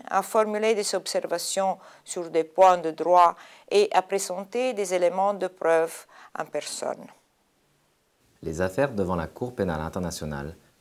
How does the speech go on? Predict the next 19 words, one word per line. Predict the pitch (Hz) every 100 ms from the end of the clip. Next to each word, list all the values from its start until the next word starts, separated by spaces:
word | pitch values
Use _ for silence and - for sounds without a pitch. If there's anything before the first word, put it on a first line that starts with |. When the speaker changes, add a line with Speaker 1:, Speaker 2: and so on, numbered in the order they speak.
| -
Speaker 2:
concernent | 117 113 143 131
actuellement | 90 - 90 85 80 80 78 -
la | 80
République | 82 80 80 82 -
démocratique | 87 82 - 80 - -
du | -
Congo, | 73 101 80 78 - _ _ _
la | 78
République | 78 78 76 78 -
centrafricaine, | 101 107 104 82 - 73 80 - _ _ _
le | - 78
Darfour, | 90 87 - 85 73
Soudan, | - 104 82 78 82 _ _ _ -
l'Ouganda | 92 110 92 80 76 78 - _ _
et | -
la | 78
République | 76 101 107 123 127
du | 107
Kenya. | - 82 76